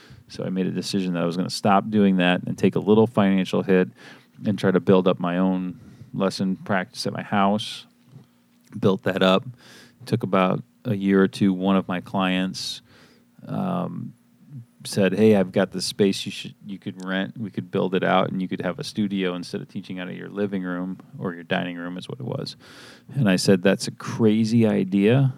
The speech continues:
I can't imagine ever doing that. Thank you very much. No thanks."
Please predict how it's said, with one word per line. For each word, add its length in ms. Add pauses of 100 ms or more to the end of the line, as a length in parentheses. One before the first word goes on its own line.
(380)
I 60
can't 280
imagine 500
ever 240
doing 340
that. 280 (220)
Thank 240
you 40
very 160
much. 400 (100)
No 140
thanks." 340